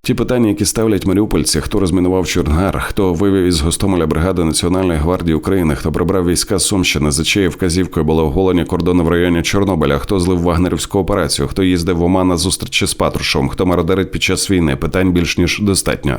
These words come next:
Зеленський має усвідомити, йому час почати каятися, тоді, можливо, у нього не буде три довічних терміни за державну зраду, можливо, він обмежиться одним.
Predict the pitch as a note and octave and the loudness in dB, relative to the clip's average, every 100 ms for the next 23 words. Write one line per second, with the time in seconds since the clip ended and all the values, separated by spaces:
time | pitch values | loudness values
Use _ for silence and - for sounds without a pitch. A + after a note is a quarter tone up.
0 | - A2+ B2+ B2 - A#2+ A#2+ A2+ B2+ A#2+ | -2 0 0 0 0 0 0 0 0 2
1 | A2+ G#2+ G#2 G#2 G2 G2+ G2 G#2 G2 F#2 | 2 2 2 2 0 0 0 -2 0 -2
2 | F#2+ G2 F2 D#2 D#2+ E2 E2 F2 E2+ F2+ | -2 0 0 0 -2 0 0 2 2 2
3 | E2+ E2+ E2 E2+ D#2+ F2 F2 F2 - F2 | 2 4 2 2 2 2 2 0 0 0
4 | F2 E2 D#2 - D#2 G2 F2 E2+ E2 E2 | 2 2 0 0 -2 0 2 2 2 0
5 | D#2 D#2 E2 D#2+ D2 D#2+ D2+ D2+ D2 E2+ | 0 0 2 2 2 0 2 0 0 2
6 | F2 F2+ E2+ E2 D#2 D#2+ E2 - F2+ D2+ | 2 0 0 0 0 -2 -2 0 0 0
7 | C2 | -2